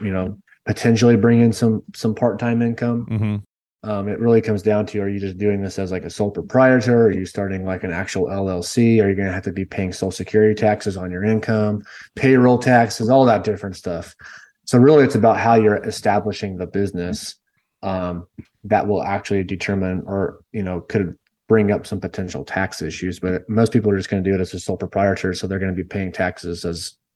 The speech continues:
Speaker 1: you know, as if it was someone else paying them.
Speaker 2: Yeah. Okay. Uh, and then I guess final one, I'll make it dealer's choice. Anything I forgot, uh, for number ten? Any other items you wanna toss out there for tax considerations for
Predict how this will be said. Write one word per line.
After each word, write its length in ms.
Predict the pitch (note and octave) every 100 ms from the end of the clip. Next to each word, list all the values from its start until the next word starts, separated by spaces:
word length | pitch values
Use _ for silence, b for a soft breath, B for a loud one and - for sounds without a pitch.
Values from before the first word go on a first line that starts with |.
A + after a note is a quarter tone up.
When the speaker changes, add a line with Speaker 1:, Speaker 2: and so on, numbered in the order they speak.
| _ _ F2+
Speaker 1:
you 60 |
know, 180 | E2 E2+ _ -
as 140 | G2+
if 160 | G2 -
it 100 | -
was 240 | F#2 - _
someone 300 | A2 F#2 F2
else 160 | F2+
paying 280 | - E2 E2+
them. 200 | E2+ F#2+ _ _ -
Speaker 2:
Yeah. 300 | F2+ F2 E2 - _ B B B -
Okay. 260 | - F#3 A3 B B B -
Uh, 240 | C#3+ D3
and 160 | D3 D#3+
then 260 | E3 D#3+ -
I 140 | B2+
guess 200 | C#3 F3+
final 340 | - F3 F3 D3
one, 200 | D#3 D3+
I'll 40 |
make 180 | C#3+ C#3+
it 100 | A#2
dealer's 340 | B2+ C3+ A2+
choice. 360 | - A#2+ F#2 -
Anything 340 | A#2+ C3 C3+
I 100 | B2+
forgot, 720 | B2+ A#2 F#2+ G#2 B2 - - -
uh, 280 | G#2 G2
for 160 | F#2 G#2
number 240 | A2 G2+
ten? 260 | - A#2 A#2
Any 220 | G#2+ A2
other 180 | G2 G2
items 300 | F#2+ G2+ G2+
you 80 | G2
wanna 160 | G2+ F#2
toss 300 | A2 G#2 A2
out 180 | G#2
there 200 | - G#2
for 200 | G2 F2
tax 320 | E2 G#2+ F#2+ -
considerations 680 | G#2 G2 G2+ G2 G2+ - G2+
for 400 | - G2+ G2 F#2+